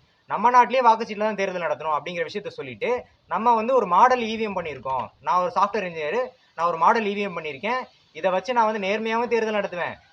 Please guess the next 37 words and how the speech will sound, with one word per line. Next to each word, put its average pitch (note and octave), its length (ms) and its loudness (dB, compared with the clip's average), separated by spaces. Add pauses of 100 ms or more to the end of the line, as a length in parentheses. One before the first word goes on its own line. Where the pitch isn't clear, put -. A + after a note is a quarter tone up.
(140)
முறைகேடாவும் B3+ 480 4
தேர்தல் A3+ 240 0
நடத்த F#3 220 -2
முடியும், C#3 360 -8
அதை F3 180 -2
என்னால A#3+ 200 2
நிரூபிக்க A#3 380 -4
முடியும், G3 280 -6
ஏற்கனவே A3 340 -2
நிரூபிச்சு G#3 320 -6
காட்டியிருக்கோம், D3 500 -2 (280)
அந்த F3+ 220 -4
வீடியோ B3+ 260 0
லிங்க்லாம் A3 340 0
எங்க G3 140 -2
வெப்சைட்ல E3 180 -4
இருக்குன்னு" F3 440 -4
சொல்லி G#3 200 -6
நாங்க G#3 240 -2
அதை, E3 160 0 (120)
அந்த F3+ 200 -6
விஷயங்களை G3 420 -6
வந்து - 40 -18
ஷேர் D#3+ 220 -6
பண்ணுவோம். A#2 220 -12 (360)
ஷேர் C4 240 4
பண்ணதுக்கப்புறம் A3+ 600 0
அந்த A3+ 200 -2
மீதி A#3 220 -8
இருக்க B3+ 200 -2
அந்த F#3+ 140 0
பத்து E3+ 240 -4
பர்சன்டேஜுக்கும் G3 540 -4
வந்து A#3+ 260 -4
ஃபுல்லா G#3 200 0
தெளிவாயிருது. E3+ 520 -6 (540)
அப்ப F3 420 -2